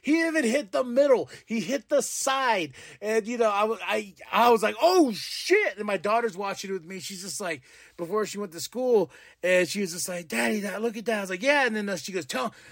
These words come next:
then, um, they brought out some duct tape, and, and my daughter's like, "What's he gonna do with the duct tape?" "I don't know." Then he duct tapes Dijak's eyes. Joe Gacy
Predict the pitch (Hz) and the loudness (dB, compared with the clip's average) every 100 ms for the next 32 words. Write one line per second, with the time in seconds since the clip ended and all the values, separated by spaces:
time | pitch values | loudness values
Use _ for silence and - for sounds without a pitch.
0 | - 196 190 170 160 156 151 151 156 175 | -8 -4 -2 0 0 -4 -12 -12 -4 -4
1 | 156 202 202 - 175 135 226 220 208 190 | 0 0 0 -4 -6 -2 -2 -2 -4 -4
2 | 165 165 160 151 147 160 156 180 165 156 | -6 -10 -12 -10 -4 -2 -2 -4 -4 -2
3 | 240 285 240 285 254 214 269 247 214 202 | -2 0 0 0 0 2 2 2 2 2
4 | 220 220 247 214 214 208 165 190 - - | 2 2 0 2 0 -2 -2 -4 -4 -8
5 | - 262 - - - - - - - 226 | -8 -8 -10 -20 -20 -20 -20 -4 2 4
6 | 233 220 202 180 202 214 180 135 240 180 | 4 4 2 4 4 4 4 4 4 6
7 | 226 226 - 185 | 2 0 -4 -6